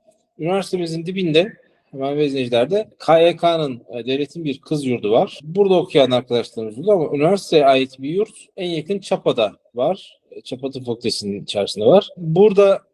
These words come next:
ha, sa-, bildiğim kadarıyla sadece kız öğrencilerimiz kalıyor. Erkek öğrenciler için Kadırga denilen yerde bir yurdumuz var.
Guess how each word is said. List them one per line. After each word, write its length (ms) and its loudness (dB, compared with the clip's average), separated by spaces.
ha, 120 -8
sa-, 340 -8
bildiğim 260 -8
kadarıyla 260 -2
sadece 360 0
kız 160 -8
öğrencilerimiz 760 0
kalıyor. 400 -4
Erkek 440 -6
öğrenciler 420 2
için 240 -8
Kadırga 540 0
denilen 360 -2
yerde 360 2
bir 200 -20
yurdumuz 440 -10
var. 180 4